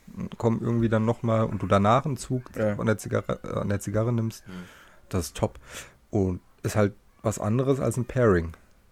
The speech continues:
Speaker 2: Mhm. Ja, ja.
Speaker 1: Und eine Cola würde ich jetzt zum Beispiel nicht trinken, wenn ich irgendwie eine Royal Robusto oder eine, eine, eine, wie heißt die, Royal Release rauchen würde
Speaker 2: Ja.
Speaker 1: oder sowas, weil
Speaker 2: Ja.
Speaker 1: es verfälscht halt schon.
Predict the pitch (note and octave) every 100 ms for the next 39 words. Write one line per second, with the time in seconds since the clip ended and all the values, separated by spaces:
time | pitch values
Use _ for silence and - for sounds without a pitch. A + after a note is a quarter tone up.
0 | _ A2 G#2 G#2+ _ - - - G2 F2
1 | D#2+ - - - - - A#2 G2 G#2 G2
2 | - G#2+ A2+ B2+ A#2+ G#2+ G2+ A2+ G#2 G2+
3 | B2+ - - C3+ - A#2+ A2+ A2+ - A2+
4 | A2+ G#2 A2 G#2+ G#2 G#2 G#2 G2+ G2+ -
5 | A2 G#2+ G#2 G2+ G2+ - - - G#2 G#2
6 | G2+ G#2 G2+ A2 - - - F#2+ - G#2
7 | F#2+ F#2 F#2 F#2 F#2 F#2 F#2+ F#2 F2+ F#2
8 | - - - B2 A2+ B2 G2 G2+ G#2+ G#2
9 | A2 A#2+ G2+ F#2+ F#2 F2+ A#2+ A#2+ F2 F2
10 | F2 F2+ - - A2 G#2+ - G#2 G2+ G#2
11 | - G#2 - G2+ A2 - G#2 G2+ - F#2+